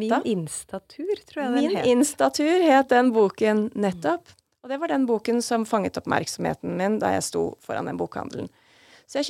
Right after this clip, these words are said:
Speaker 1: kjøpte Min Instatur og tenkte etterpå, «Men, eh, burde vi ikke ha en bok som heter Min Insta-yoga?» Så ringte jeg til Cappelen Dam og spurte om de ikke var interessert i det. Så sa de, «Jo, høres interessant ut, men hva betyr nå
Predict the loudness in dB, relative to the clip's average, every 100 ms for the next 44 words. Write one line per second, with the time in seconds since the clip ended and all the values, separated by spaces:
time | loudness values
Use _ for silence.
0 | -4 0 0 2 0 -4 -2 0 0 0
1 | -2 -4 -6 -6 -4 -2 -2 0 0 0
2 | -2 -2 -4 -2 0 0 0 -4 -4 -6
3 | -2 -2 -2 -4 -4 -6 -6 -4 -2 0
4 | 0 0 -6 _ _ _ _ _ _ -8
5 | -6 -4 -6 -8 -6 -6 -6 -8 -2 2
6 | 2 2 2 4 4 6 6 4 2 -2
7 | -16 _ -8 -6 -6 -4 -4 -4 -4 -4
8 | -4 -6 -4 -4 -4 0 2 2 0 -8
9 | _ _ _ _ -8 -2 2 2 2 2
10 | 2 0 -2 -2 0 0 0 0 0 0
11 | 0 2 2 2 0 -2 -4 -4 -6 -4
12 | -4 -4 -4 -4 -6 -10 -10 -8 -4 0
13 | 0